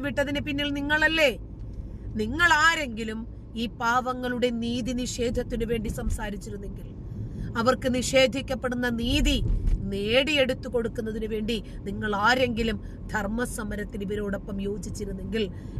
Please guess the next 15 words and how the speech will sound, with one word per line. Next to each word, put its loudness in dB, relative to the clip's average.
ബി 2
ജെ 2
പിക്ക് -2
പരിപാടി 0
ചെയ്യേണ്ടി -4
വരില്ലായിരുന്നു. -4
അപ്പോൾ 6
ദേശ 4
താൽപര്യത്തിനോടൊപ്പം 2
ജനാധിപത്യത്തെ 4
സംരക്ഷിക്കാനും -6
മനുഷ്യാവകാശ 6
ലംഘനങ്ങൾ 0
ഉണ്ടെങ്കിൽ 0
അതിനകത്ത് -2